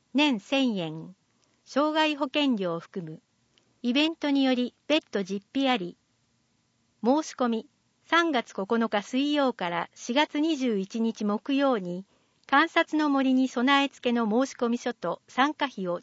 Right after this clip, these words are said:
直接次のところへ。申し込み問い合わせ、立東自然観察の森。電話、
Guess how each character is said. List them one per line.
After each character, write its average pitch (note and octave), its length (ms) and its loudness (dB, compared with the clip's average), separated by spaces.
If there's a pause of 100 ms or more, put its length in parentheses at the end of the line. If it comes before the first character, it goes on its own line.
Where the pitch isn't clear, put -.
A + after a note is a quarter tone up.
直 G3+ 160 -8
接 B3 380 -6
次 C4 280 -4
の C#4 120 0
と F#3+ 120 -6
こ F#3+ 160 -2
ろ E3 120 -2
へ。 D#3 140 -8 (1300)
申 D4+ 200 4
し - 100 -14
込 C#4+ 180 0
み C4+ 160 0
問 B3+ 280 -2
い B3 60 0
合 A#3 80 2
わ A3 100 -2
せ、 - 280 -8 (480)
立 A#3 260 -4
東 E4 180 0
自 C4 160 -10
然 D4 220 0
観 B3 280 -2
察 - 280 -6
の G3+ 100 -4
森。 F3+ 340 -6 (760)
電 B3 320 2
話、 G#3 180 0